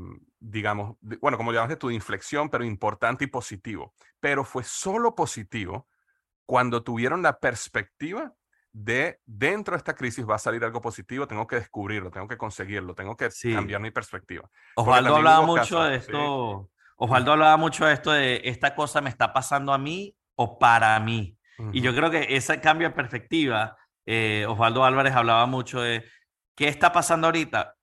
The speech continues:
Speaker 2: Y esto, ¿cómo me beneficia? ¿Qué puedo aprender de esto y qué me está enseñando que puedo mejorar? No es,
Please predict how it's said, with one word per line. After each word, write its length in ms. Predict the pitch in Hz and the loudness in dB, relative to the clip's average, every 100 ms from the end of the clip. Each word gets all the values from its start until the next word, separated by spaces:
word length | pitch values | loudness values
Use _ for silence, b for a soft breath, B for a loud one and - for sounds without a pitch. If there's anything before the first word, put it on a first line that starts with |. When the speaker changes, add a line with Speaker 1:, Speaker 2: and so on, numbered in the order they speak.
| _ | _
Speaker 2:
Y 200 | 127 127 | -4 0
esto, 500 | 123 - 156 - - _ _ _ | 0 -2 -6 -6 -20 _ _ _
¿cómo 320 | - 165 165 175 | 2 4 6 4
me 120 | 151 | 2
beneficia? 680 | 127 107 - 117 - 104 - | 0 -2 -4 -8 -6 -8 -4
¿Qué 120 | 123 | -6
puedo 200 | - 135 | 0 2
aprender 500 | 151 127 110 110 123 123 | 2 0 0 0 0 0
de 160 | 127 127 | 0 -2
esto 300 | 113 127 - | -2 -8 -8
y 180 | 113 - | -12 -4
qué 160 | 127 | -2
me 100 | 131 | 0
está 240 | 131 135 131 | 0 0 0
enseñando 680 | 117 123 120 120 117 120 - b b | -2 -4 -2 0 -2 -6 -8 b b
que 120 | 107 | -8
puedo 320 | 104 107 110 | -4 0 0
mejorar? 380 | 120 113 101 98 | 2 0 0 0
No 120 | 101 | 0
es, 80 | 120 | -4